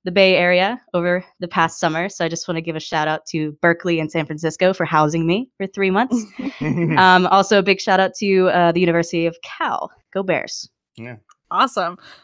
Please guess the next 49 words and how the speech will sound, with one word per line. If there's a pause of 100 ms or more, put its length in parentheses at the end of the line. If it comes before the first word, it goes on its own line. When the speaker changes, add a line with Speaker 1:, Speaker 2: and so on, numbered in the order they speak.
(140)
Speaker 3:
Uh,
Peter,
where
can
people
find
you,
and
what
do
you
have
coming
up? (480)
Speaker 2:
So
you
can
find
me
on
Twitter
at
P
Flynn
Hockey.
It's (140)
P
F
L
Y
N
N (100)
and
hockey
spelled
like
you
expect
it. (440)
Um,
you
can
also
find
me
on
Wingin'
It
Motown.